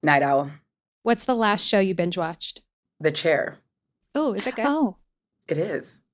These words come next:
Speaker 1: It
Speaker 2: Okay.
Speaker 1: is. I mean, I'm a Sandra Oh fan, so.
Speaker 2: I am
Speaker 3: Yes.
Speaker 2: too. I've been waiting for Killing Eve to come back. What is a secret hobby or skill that people would be surprised you have?
Speaker 1: Being able to recite all of the words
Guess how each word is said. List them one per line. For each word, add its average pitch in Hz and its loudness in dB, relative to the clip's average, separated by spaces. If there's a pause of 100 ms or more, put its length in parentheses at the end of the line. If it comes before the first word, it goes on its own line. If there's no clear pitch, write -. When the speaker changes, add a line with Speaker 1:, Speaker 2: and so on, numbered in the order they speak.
Speaker 1:
It 185 -6
Speaker 2:
Okay. 165 0
Speaker 1:
is. 180 -4
I - 4
mean, 247 6
I'm 247 6
a 202 4
Sandra 170 2
Oh 139 0
fan, 135 -2
so. 139 -6
Speaker 2:
I 214 6
am 214 6
Speaker 3:
Yes. 196 2
Speaker 2:
too. 175 2 (520)
I've - -20
been 214 4
waiting 196 2
for 202 -6
Killing 180 -4
Eve 170 -4
to - -8
come 165 -4
back. 165 -8 (380)
What 240 2
is 508 2
a 302 4
secret 214 0
hobby 175 0
or 170 0
skill 170 -4
that 202 -2
people 202 -2
would 170 -2
be 165 -4
surprised - -6
you 165 -6
have? 190 -8 (560)
Speaker 1:
Being 175 4
able 165 6
to 156 -2
recite 147 2 (120)
all 147 6
of 139 0
the 143 2
words 139 2